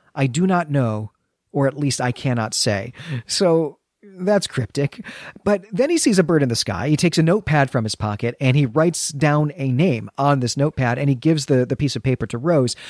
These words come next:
And, and here's what he says as he does this. "I have written a name on this paper, Rose. Read it to yourself. Do not say it aloud. If things get bad, call the name, Rose Walker. Call him.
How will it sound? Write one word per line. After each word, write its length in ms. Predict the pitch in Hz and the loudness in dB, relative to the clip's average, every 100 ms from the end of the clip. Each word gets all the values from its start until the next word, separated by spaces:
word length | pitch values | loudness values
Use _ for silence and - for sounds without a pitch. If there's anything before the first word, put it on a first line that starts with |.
| - - | -12 0
And, 200 | 160 165 | 0 2
and 120 | 156 | 2
here's 200 | 175 135 | 2 2
what 100 | 131 | 0
he 60 | |
says 280 | 113 117 107 | 2 0 0
as 120 | 113 | -4
he 80 | 107 | -6
does 260 | 107 120 - | -2 -2 -4
this. 200 | - - - - - - _ - | -10 -12 -12 -20 -20 -20 _ -2
"I 100 | 180 | 0
have 220 | 180 135 | 2 0
written 240 | 247 226 | -2 2
a 60 | 214 | 2
name 260 | 180 165 120 | 4 4 2
on 100 | 107 | 0
this 140 | 107 | -2
paper, 320 | 120 104 101 | -2 -2 -4
Rose. 460 | 101 110 110 117 - _ _ | -2 -2 -2 -4 -8 _ _
Read 240 | 131 214 | 0 0
it 100 | 226 | 2
to 80 | 220 | 0
yourself. 520 | 208 - 117 110 - _ - | 0 0 -2 -4 -10 _ -6
Do 180 | 139 175 | 0 4
not 520 | 170 190 202 - - - | 4 4 2 -2 -12 -8
say 260 | - 143 131 | 0 2 2
it 100 | 127 | 2
aloud. 560 | 123 127 110 98 101 - _ _ _ _ _ | 0 2 2 0 -6 -14 _ _ _ _ _
If 120 | 143 127 | -2 0
things 260 | 214 214 | 0 2
get 180 | 202 143 | 0 2
bad, 400 | 127 107 95 95 - _ - | 0 0 -2 -6 -14 _ -2
call 200 | 156 156 | 0 4
the 100 | 143 | 2
name, 240 | 117 101 | 2 -2
Rose 220 | 101 - | -6 -6
Walker. 380 | 101 101 104 104 _ _ _ _ _ | -10 -10 -12 -12 _ _ _ _ _
Call 260 | - 135 127 | 0 2 4
him. 280 | 101 95 | 2 -4